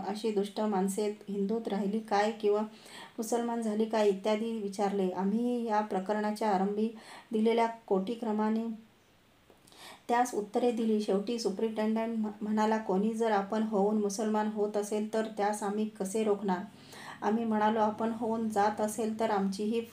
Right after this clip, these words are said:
पण हरकत नाही, पण मुसलमान बंदिवान हिंदूस त्रास देऊन, सक्त काम देऊन आणि लोभ दाखवून त्यास मुसलमान होण्यास भाग पाडतात, ह्यास आपण विरोध केला पाहिजे." तेव्हा पर्यवेक्षक म्हणाला, "तुम्हास कोणी मुसलमान हिंदू मुसल-,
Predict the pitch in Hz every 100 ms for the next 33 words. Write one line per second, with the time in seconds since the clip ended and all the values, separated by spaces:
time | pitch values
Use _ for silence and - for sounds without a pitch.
0 | - - 220 226 208 190 220 214 202 208
1 | 208 214 214 190 190 214 214 214 185 196
2 | 214 214 220 - - 202 202 220 - -
3 | _ - - - - - - - 233 254
4 | 254 226 240 240 226 220 262 247 233 240
5 | 220 220 226 214 233 226 202 214 226 -
6 | 214 - 226 220 214 226 226 202 214 214
7 | 220 214 208 208 214 208 214 214 196 190
8 | 196 202 202 220 214 214 - 190 214 220
9 | - - - - - 202 220 220 202 214
10 | 214 202 196 202 202 220 214 196 208 214
11 | 214 214 202 202 214 214 190 202 220 -
12 | 214 220 214 214 214 214 214 208 180 185
13 | 208 202 220 214